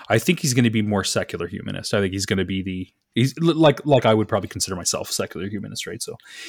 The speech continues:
he's, I think he's gonna go that way. He seems to be, like, he's a genuine dude. So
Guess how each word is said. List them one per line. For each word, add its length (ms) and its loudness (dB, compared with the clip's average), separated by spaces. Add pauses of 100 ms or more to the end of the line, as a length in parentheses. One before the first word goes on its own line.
he's, 140 2
I 100 4
think 120 6
he's 100 6
gonna 140 4
go 160 2
that 240 2
way. 160 -2
He 140 2
seems 260 4
to 80 4
be, 100 4
like, 140 4
he's 100 0
a 80 6
genuine 460 0
dude. 320 -4
So 280 -2